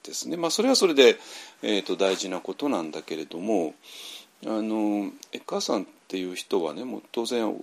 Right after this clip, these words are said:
あの人は仏教の坊さんじゃないし、えー、別にヒンズー教の坊さんでもないし、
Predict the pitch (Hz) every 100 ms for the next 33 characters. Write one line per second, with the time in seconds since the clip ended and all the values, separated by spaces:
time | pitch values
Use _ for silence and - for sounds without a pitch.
0 | - 104 110 - 82 98 90 76 78 76
1 | 78 76 78 78 82 - - 78 69 _
2 | - - - - _ - 85 78 71 -
3 | 50 50 - - - - - - - -
4 | 90 87 101 104 95 90 80 82 87 85
5 | - - 117 - - -